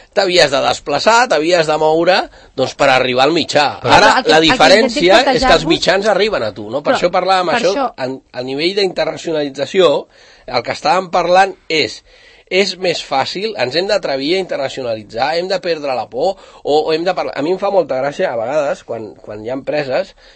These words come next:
Speaker 1: que et comenten, «No, mira, primer atacaré aquest mercat i després aniré a atacar aquell altre mercat.» I estan treballant amb cloud computing, per exemple. I, i què t'impedeix atacar aquests dos mercats alhora?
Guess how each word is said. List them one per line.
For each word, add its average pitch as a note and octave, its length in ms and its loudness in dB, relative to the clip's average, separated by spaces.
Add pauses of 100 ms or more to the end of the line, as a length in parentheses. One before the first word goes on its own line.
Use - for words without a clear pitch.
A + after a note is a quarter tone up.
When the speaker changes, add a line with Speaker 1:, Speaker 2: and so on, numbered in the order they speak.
Speaker 1:
que - 100 -4
et - 80 -10
comenten, C3 420 -6
«No, D3+ 120 -4
mira, C#3 240 -6
primer D3+ 320 -6 (300)
atacaré C3 440 -4
aquest G3+ 220 -4
mercat C#3+ 560 -6 (400)
i D3+ 160 -6
després G3+ 760 -2
aniré C#3 280 -4
a G3 60 4
atacar F3 300 -4 (260)
aquell C3+ 320 -2
altre B2 320 -4
mercat.» G2 400 -10
I A#2 80 -6
estan C3 180 -8
treballant C3+ 360 -4
amb A2+ 100 -12
cloud A2 180 -8
computing, F#2+ 460 -18
per E2+ 160 -16
exemple. E2 460 -20 (100)
I, G2+ 140 -20 (100)
i - 20 -18
què D#3 160 2
t'impedeix D#3+ 760 -4 (260)
atacar C3+ 460 -2
aquests C#3+ 200 -6
dos C#3+ 220 -4
mercats A#2 400 -6
alhora? F2+ 400 -8